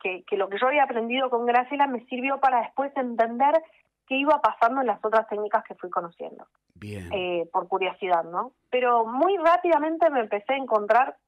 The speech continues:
Speaker 1: como con la herramienta de, de ser una autodidacta en el senti-, en el sentido de la docencia, ¿no? Me encontré tomando su técnica, decodificándola y convirtiéndola y adaptándola para, para la gente con la que después yo terminé trabajando acá en Buenos Aires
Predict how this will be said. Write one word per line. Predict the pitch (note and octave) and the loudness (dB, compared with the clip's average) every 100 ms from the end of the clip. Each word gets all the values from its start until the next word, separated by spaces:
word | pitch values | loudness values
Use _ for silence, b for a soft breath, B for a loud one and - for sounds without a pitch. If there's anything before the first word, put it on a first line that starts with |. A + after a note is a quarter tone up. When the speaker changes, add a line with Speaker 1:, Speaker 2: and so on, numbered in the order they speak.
| _ | _
Speaker 1:
como | - G#3+ G3+ G3 F#3 _ _ _ _ | -4 -4 -2 -6 -8 _ _ _ _
con | - G3 | -2 2
la | G3+ | 4
herramienta | G3+ A3+ C4 C4+ | 4 2 2 2
de, | A3 F#3+ | 0 -4
de | F#3+ - | -10 -6
ser | C4 | -4
una | B3+ G#3+ | 2 2
autodidacta | G#3 G#3 G#3 G3 G#3+ A3 A#3+ B3+ - | 2 0 0 4 2 4 0 0 -6
en | - G3 | -10 -8
el | F#3+ | -4
senti-, | G3+ F#3+ G#3+ A3+ | -4 -4 -10 -8
en | G#3+ G3 | -8 -6
el | G3+ | -8
sentido | G3+ F#3+ A#3 A3 | -10 -4 0 2
de | |
la | G3 F3+ | 2 0
docencia, | F3 - G3 F3 F3 | 0 -2 -4 -2 -8
¿no? | E3+ G#3 | -2 -2
Me | A3 | -2
encontré | G3 G3+ G#3 G3+ F3+ b b b b _ _ | -2 -2 0 -2 -4 b b b b _ _
tomando | G#3 A#3 B3+ C4 - | 2 4 2 0 -4
su | D#4+ | 0
técnica, | E4 D#4 D#4+ D#4 D4+ | 0 0 0 2 2
decodificándola | A3+ - G#3 G3+ A#3+ D4+ D4 D4+ D4+ D4+ | 2 0 -2 -6 -2 -2 2 4 4 2
y | A3 | 0
convirtiéndola | - G#3+ G#3+ - A#3+ B3 B3 A#3+ A#3 | -4 -2 -2 -2 0 0 2 4 4
y | G#3 | 4
adaptándola | F#3+ F#3+ G#3 A3+ A3+ A3 | 4 4 0 2 2 4
para, | G#3 G3 E3+ - | 4 2 0 -4
para | - F3 F3 | -4 -2 0
la | F#3 | 0
gente | - G#3+ G#3+ _ _ | -2 -2 -2 _ _
con | - F3+ | -2 -2
la | F3+ | -2
que | F3+ | -4
después | - A3 | -4 -4
yo | G#3 | -4
terminé | G3 F3+ F#3 | -8 -8 -6
trabajando | G3 G3 F#3 F#3+ G3+ G#3 - | 2 2 2 -2 2 0 0
acá | F3+ F3+ | 0 0
en | F#3 | 0
Buenos | F3+ F3+ | -8 0
Aires | A#3+ C#4+ | 0 0